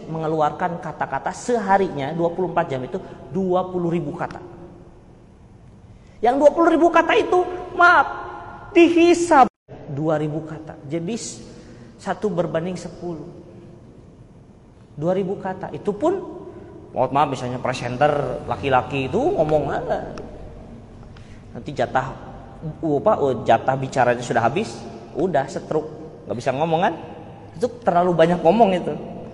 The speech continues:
Jatah ngomongnya misalnya dia itu se-, satu juta kata misalnya itu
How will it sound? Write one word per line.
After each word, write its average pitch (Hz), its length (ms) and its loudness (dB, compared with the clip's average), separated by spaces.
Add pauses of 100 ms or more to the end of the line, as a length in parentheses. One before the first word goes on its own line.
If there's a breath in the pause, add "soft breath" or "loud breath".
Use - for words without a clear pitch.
(300)
Jatah 170 340 2
ngomongnya 165 300 2
misalnya 160 480 0
dia 147 180 4
itu 170 300 0
se-, - 240 -8
satu 147 240 -8
juta 139 320 4
kata 143 320 4
misalnya 139 380 -2
itu 170 100 -2